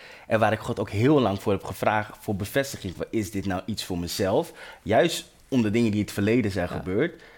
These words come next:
Speaker 1: ga ik mezelf nu weer ergens in werken, wat ik doe voor mensen, of is het echt iets van nu?
Speaker 2: Ja.
Speaker 1: Dus daar heb ik heel lang met God,
Speaker 2: En God
Speaker 1: eh,
Speaker 2: zei: dat is echt iets voor jou. En toen begon
Speaker 1: Ja.
Speaker 2: je met de diensten en toen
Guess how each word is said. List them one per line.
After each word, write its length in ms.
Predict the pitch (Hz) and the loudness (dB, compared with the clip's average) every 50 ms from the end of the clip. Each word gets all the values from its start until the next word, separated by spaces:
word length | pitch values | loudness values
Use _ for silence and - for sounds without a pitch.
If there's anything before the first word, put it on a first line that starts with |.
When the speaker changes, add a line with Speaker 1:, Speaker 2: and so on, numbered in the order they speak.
| - - | -18 -12
Speaker 1:
ga 140 | - - 113 | -4 -2 -2
ik 80 | 104 92 | -2 -2
mezelf 340 | 104 98 - 101 98 92 | -2 -2 0 0 0 0
nu 100 | 98 98 | -2 -4
weer 180 | 90 95 98 - | -2 -2 -2 -2
ergens 300 | 90 95 95 104 98 - | -2 -4 -4 -4 -8 -8
in 240 | - 95 87 80 78 | -8 -8 -8 -6 0
werken, 420 | 101 110 127 135 131 - 147 135 | 2 2 2 2 2 0 -2 -2
wat 120 | 110 101 101 | -2 -4 -4
ik 160 | 87 87 90 | -6 -4 -4
doe 140 | 104 95 87 | -4 -4 -6
voor 460 | - - 95 87 90 82 82 78 - - | -8 -8 -6 -4 -2 -2 -4 -6 -8 -10
mensen, 600 | - 92 95 95 98 113 151 165 165 - 214 - | -8 -6 -4 -2 -2 -2 -2 -2 -4 -4 -6 -6
of 120 | - - | -6 -10
is 100 | 117 104 | -12 -12
het 120 | 104 - | -12 -12
echt 180 | - - - - | -12 -12 -10 -8
iets 160 | 113 104 - - | -8 -8 -6 -6
van 160 | 156 165 196 | -6 -4 -4
nu? 180 | 214 - - - - - - - - | -4 -4 -6 -8 -12 -20 -20 -20 -16
Speaker 2:
Ja. 120 | - 143 - - _ | -14 -14 -14 -16 _
Speaker 1:
Dus 80 | - | -4
daar 100 | - 139 | 0 2
heb 100 | 143 143 | 2 2
ik 80 | 135 104 | 2 0
heel 240 | 110 117 156 180 170 | 0 0 2 2 0
lang 160 | 123 104 92 | 0 -2 -2
met 140 | 87 90 - | -4 -6 -8
God, 200 | - 95 92 - - | -8 -8 -8 -8 -4
Speaker 2:
En 160 | - - 143 - | -2 -2 0 2
God 100 | - 131 | 0 0
Speaker 1:
eh, 40 | - - | 0 0
Speaker 2:
zei: 180 | 147 135 135 | 0 0 0
dat 120 | 135 135 135 | 0 -2 -4
is 140 | 131 123 | -4 -6
echt 200 | - - 147 - | -6 -6 -4 -4
iets 160 | - 151 127 - | -4 -4 -4 -4
voor 160 | - 135 123 | -4 -4 -2
jou. 260 | 120 107 101 104 127 135 - - - - - - - - - - - _ _ | -2 -2 -2 -4 -8 -10 -16 -20 -20 -20 -20 -20 -20 -20 -20 -20 -20 _ _
En 140 | - 160 143 | -2 -2 0
toen 140 | - 147 123 | 0 0 0
begon 400 | 120 113 - - 135 135 147 160 | -2 -4 -4 -4 -2 0 2 2
Speaker 1:
Ja. 60 | 170 | 2
Speaker 2:
je 200 | 190 208 220 190 151 - - | 2 2 2 0 -4 -2 0
met 160 | - 196 226 - | 0 0 2 2
de 120 | 202 156 | 0 0
diensten 540 | 156 170 170 180 180 - - - 175 190 - | 0 0 0 0 0 -2 -2 0 0 0 0
en 140 | 180 156 156 | 0 -2 -2
toen 260 | 185 175 165 175 175 | -2 -4 -4 -4 -2